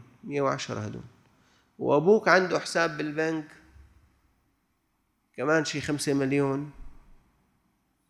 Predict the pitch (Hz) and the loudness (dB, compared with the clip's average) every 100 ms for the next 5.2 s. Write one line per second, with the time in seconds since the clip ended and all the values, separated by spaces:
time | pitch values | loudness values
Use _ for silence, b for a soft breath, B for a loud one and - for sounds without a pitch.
0 | _ _ _ 127 127 127 135 131 135 151 | _ _ _ -2 -2 0 -4 -2 -2 0
1 | 127 120 131 127 156 175 156 - 104 - | 0 -2 -4 -2 0 0 -2 -4 -8 -10
2 | 110 - _ _ _ _ _ _ _ _ | -12 -16 _ _ _ _ _ _ _ _
3 | _ _ _ _ - 127 123 123 151 165 | _ _ _ _ -2 0 0 0 0 0
4 | 151 156 113 117 113 - 147 - 131 107 | 0 -2 -4 -8 -10 -6 -6 -6 -10 -10
5 | 98 101 | -10 -12